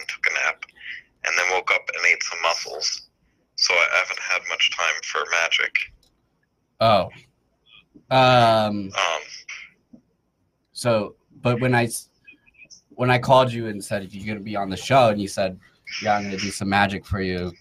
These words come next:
Speaker 2: you were just, you were actually busy, or, or it was politeness, or?
Speaker 1: I'll figure something out. I, you know,
Speaker 2: It'd be
Speaker 1: we'll,
Speaker 2: really
Speaker 1: we'll,
Speaker 2: good
Speaker 1: we'll
Speaker 2: if,
Speaker 1: get
Speaker 2: it'd
Speaker 1: to
Speaker 2: be
Speaker 1: the
Speaker 2: really good
Speaker 1: magic.
Speaker 2: if, yeah,
Speaker 1: How much
Speaker 2: yeah,
Speaker 1: time
Speaker 2: yeah.
Speaker 1: do you have?
Speaker 2: Yeah, well, last week you did, la-, okay, last week you did card tricks, which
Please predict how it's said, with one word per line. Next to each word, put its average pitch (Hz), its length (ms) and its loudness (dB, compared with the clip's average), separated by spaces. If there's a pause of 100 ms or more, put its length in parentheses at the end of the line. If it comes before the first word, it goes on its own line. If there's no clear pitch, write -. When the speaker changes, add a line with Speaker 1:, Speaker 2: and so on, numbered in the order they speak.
(500)
Speaker 2:
you 101 80 -4
were 98 80 0
just, 92 200 -4 (240)
you 101 100 -4
were 95 80 2
actually 90 340 2
busy, 110 480 4
or, 87 260 2 (260)
or 95 160 0
it 82 360 -4
was 87 280 -12 (880)
politeness, 117 600 4
or? 85 160 0
Speaker 1:
I'll 139 120 2
figure 147 340 2
something 120 400 0 (100)
out. 85 220 0
I, 104 180 2 (200)
you 107 80 4
know, 110 80 2
Speaker 2:
It'd 127 120 6
be 156 80 8
Speaker 1:
we'll, 165 120 10
Speaker 2:
really 180 120 8
Speaker 1:
we'll, 165 120 6
Speaker 2:
good - 40 8
Speaker 1:
we'll 165 100 8
Speaker 2:
if, - 60 -2
Speaker 1:
get 117 100 4
Speaker 2:
it'd 139 120 0
Speaker 1:
to 143 40 4
Speaker 2:
be 143 60 6
Speaker 1:
the 143 60 6
Speaker 2:
really 156 240 6
good 151 140 6
Speaker 1:
magic. 143 60 2
Speaker 2:
if, 131 60 2
yeah, 151 140 8
Speaker 1:
How 123 60 6
much 120 80 4
Speaker 2:
yeah, 127 100 4
Speaker 1:
time 127 80 2
Speaker 2:
yeah. 101 180 4
Speaker 1:
do 87 60 -2
you 87 100 0
have? 80 160 0 (580)
Speaker 2:
Yeah, 143 180 6
well, 151 180 2
last 160 320 4
week 196 160 -2
you 185 100 -2
did, 160 280 -2
la-, 127 260 4
okay, 135 160 -8
last 110 300 0
week 175 120 -6
you 202 80 -2
did 214 160 -2
card 113 240 0
tricks, 104 340 -10
which 98 160 -6